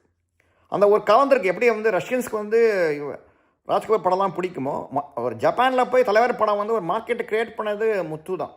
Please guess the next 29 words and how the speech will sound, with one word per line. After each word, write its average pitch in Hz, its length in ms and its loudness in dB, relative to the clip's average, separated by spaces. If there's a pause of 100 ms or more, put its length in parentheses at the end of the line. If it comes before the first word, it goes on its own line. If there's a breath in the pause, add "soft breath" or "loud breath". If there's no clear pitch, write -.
(920)
சொல்லலாம், 202 300 -2
நம்ம 143 160 -2
தைரியமா 220 280 0
சொல்லலாம். 175 420 -8 (300)
இப்ப - 160 -18
ஜப்பான்ல 160 320 0
வந்து 233 240 2
இந்-, 208 140 -4
இந்-, 175 260 -6
இந்தியன் 208 300 -6
படம்லாம் 202 380 -2
ஓடுதுன்னா 185 580 0
காரணம் 214 400 -2
வந்து 202 220 -8
தலைவர் 175 380 -2
தான். 135 180 -10 (840)
அந்த 160 200 -2
காலத்துல 226 380 2
வந்து 214 140 0
தலைவர் 208 280 2
வந்து 202 180 -4
இது 185 120 -4
பண்ணதுனால 175 360 -2
ஓடூரி 214 380 4
மகாராஜான்னு 185 440 -2
சொல்லிட்டு 185 300 -10
பயங்கர 202 340 -2
ஃபேமஸ் 180 640 -8
தலைவர் 139 420 -8